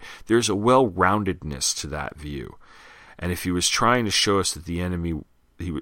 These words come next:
as if he was trying to show us that they were more than some sort of faceless, quote, enemy, especially since we know that at the root of everything was the fact that the Vietnam War was a civil war between two countries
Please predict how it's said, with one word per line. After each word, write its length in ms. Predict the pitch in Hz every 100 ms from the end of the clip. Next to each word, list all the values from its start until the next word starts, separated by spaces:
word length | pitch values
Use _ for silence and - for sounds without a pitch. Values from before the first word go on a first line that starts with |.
| -
as 180 | 90
if 140 | 127 123
he 60 |
was 140 | 113 98
trying 320 | - 92 87
to 60 | 76
show 240 | - 85
us 120 | 82
that 140 | 80 -
they 100 | 76
were 100 | 76
more 280 | 80 95
than 140 | 85 80
some 220 | - 78
sort 220 | - 76
of 80 | 71
faceless, 580 | - 80 - 76 76 -
quote, 320 | - 78 67 -
enemy, 480 | 143 113 82 80 78 - - -
especially 500 | 143 - 190 - 131
since 300 | - 101 -
we 140 | 95
know 160 | 87 90
that 180 | 80 - -
at 120 | 82
the 120 | -
root 280 | 80 98 143
of 140 | 135 107
everything 420 | 95 87 - 80
was 140 | 78
the 100 | -
fact 300 | - 85 78
that 80 | 80
the 120 | 76
Vietnam 540 | 78 117 127 95 82 82
War 240 | 107 87
was 280 | 78 80 80
a 100 | 73
civil 480 | - - 143 117 90
war 260 | 104 120
between 400 | 82 76 - 78
two 220 | 73 -
countries 580 | 113 - 104 - 73 69